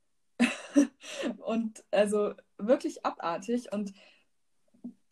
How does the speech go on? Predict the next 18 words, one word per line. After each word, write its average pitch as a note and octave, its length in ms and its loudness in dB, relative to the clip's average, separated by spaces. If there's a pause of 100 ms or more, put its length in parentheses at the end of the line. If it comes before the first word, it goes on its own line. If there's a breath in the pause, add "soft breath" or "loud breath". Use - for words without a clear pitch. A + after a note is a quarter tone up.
(260)
da A3 120 2
merkt A#3+ 320 -2
man C#4+ 120 -2
auch A#3+ 160 -4
so B3+ 140 -10
richtig, C#4+ 420 -6
was, A3 260 -4
was A3 220 -4
wir C4+ 100 -2
ja B3+ 200 0
auch G#3+ 40 -6
schon A3 420 -6
auf G3 120 -10
WhatsApp B3 360 0
besprochen F#3+ 540 -4
hatten, F#3+ 240 -2
dass, - 340 -2
ähm, F3 340 -10